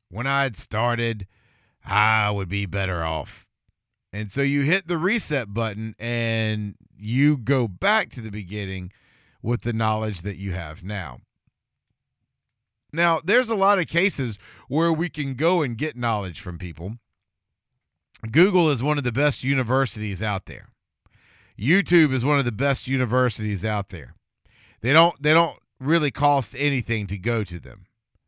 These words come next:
except maybe your privacy. But, uh, there, there are ways for us to go out and learn, uh, from people that have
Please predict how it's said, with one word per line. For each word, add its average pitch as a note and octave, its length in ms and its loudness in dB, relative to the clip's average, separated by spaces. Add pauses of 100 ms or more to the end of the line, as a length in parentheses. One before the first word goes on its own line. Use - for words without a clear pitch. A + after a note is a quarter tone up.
(260)
except F2+ 380 -6
maybe E2+ 180 -8
your D2 120 -10
privacy. F2 540 -4
But, B2+ 260 -4 (440)
uh, D3 380 4 (1300)
there, F3+ 260 2
there G#3 180 6
are F#3+ 80 6
ways F#3 340 4
for F#3 140 0
us F3+ 100 0
to D3+ 100 -6
go D#3+ 220 2
out C#3 80 0
and B2+ 260 -2
learn, D#3 580 2
uh, A2+ 420 -2
from C3 220 -2
people D3 380 0
that B2+ 220 -4
have A2+ 480 -2